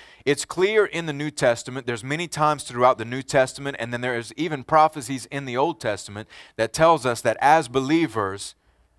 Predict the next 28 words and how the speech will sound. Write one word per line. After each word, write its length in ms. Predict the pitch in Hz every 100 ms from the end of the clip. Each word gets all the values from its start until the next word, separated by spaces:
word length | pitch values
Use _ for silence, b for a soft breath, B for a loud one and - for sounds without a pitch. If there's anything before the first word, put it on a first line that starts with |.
| _ _ _ -
the 80 | 113
gift 360 | 117 165 -
of 60 | 131
speaking 420 | - 151 147 135
in 100 | 117
tongues 380 | 127 117 110 -
is 180 | 120 104
available 520 | 95 117 139 139 135
and 180 | 101 107
should 280 | - 143 120
be 80 | 120
desired 480 | 104 107 104 101
by 140 | 87 92
all 200 | 90 90
believers 440 | 87 87 78 80
because 340 | 87 107 127 127
it's 160 | -
one 240 | 127 165 170
of 160 | 135 B B B B
the 100 | 135
particular 640 | - 135 190 190 180 156 127
gifts 380 | 95 139 127 -
that 180 | 113
has 280 | - 135 120
personal 580 | - - 185 - 175 151
benefit 540 | 113 135 120 127 120 -
to 100 | 101
you. 280 | 101 82